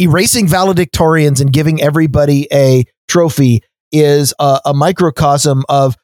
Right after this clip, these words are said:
forcing equality of outcome and, uh, stomping people down who do well in the name of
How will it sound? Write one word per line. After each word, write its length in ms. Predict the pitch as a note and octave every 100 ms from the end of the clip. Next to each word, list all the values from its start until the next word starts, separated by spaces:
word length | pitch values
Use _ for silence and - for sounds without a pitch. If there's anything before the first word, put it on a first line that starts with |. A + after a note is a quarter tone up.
| _
forcing 360 | D#3 E3+ - D#3+
equality 520 | D3+ - D3+ C#3+ C#3
of 100 | C3
outcome 580 | C3 D3 - C#3 A#2+ A#2 -
and, 440 | C3+ C3 C3+ B2+ - _ _ -
uh, 120 | C#3
stomping 500 | - F#3 F#3 G3+ F#3
people 320 | F#3 F3 E3
down 300 | C#3+ D3 D#3
who 120 | C#3+
do 220 | C#3+ D3 D3+
well 560 | B2+ E3 C#3+ C3+ C3 - _ -
in 300 | D#3+ D3 C3
the 100 | D3
name 580 | D3 F3 G3 D#3 C#3+ C3+
of 420 | D3 C#3+ C#3 C3+